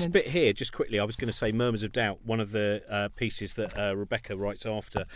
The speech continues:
Speaker 2: uh, she writes a, a piece about, um, uh, evangelical Christianity, and, she, and it's a gr-, just said, "In almost every vampire novel I've ever read, and I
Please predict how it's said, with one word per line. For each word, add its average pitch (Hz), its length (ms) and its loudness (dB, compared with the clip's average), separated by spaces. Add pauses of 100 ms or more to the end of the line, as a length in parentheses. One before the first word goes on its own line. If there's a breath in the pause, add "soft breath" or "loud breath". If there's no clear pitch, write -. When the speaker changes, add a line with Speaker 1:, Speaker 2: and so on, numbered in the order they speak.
(260 loud breath)
Speaker 2:
uh, 98 560 2
she - 180 -4
writes 113 300 -2
a, 107 60 0
a 101 180 -4
piece 107 300 0
about, 101 380 -2
um, 98 840 -4 (180)
uh, 101 180 -4
evangelical 104 560 -4
Christianity, 127 640 -6
and, 82 120 -10
she, - 140 -14
and 104 140 -4
it's 110 160 -2
a 127 40 -8
gr-, 131 200 -8
just 139 180 -4
said, 139 140 -4 (240 loud breath)
"In 151 100 4
almost 262 300 6
every 165 220 2
vampire 131 380 2
novel 92 260 -2
I've 90 100 -2
ever 110 240 -2
read, 98 300 -2
and 101 120 -2
I 101 220 0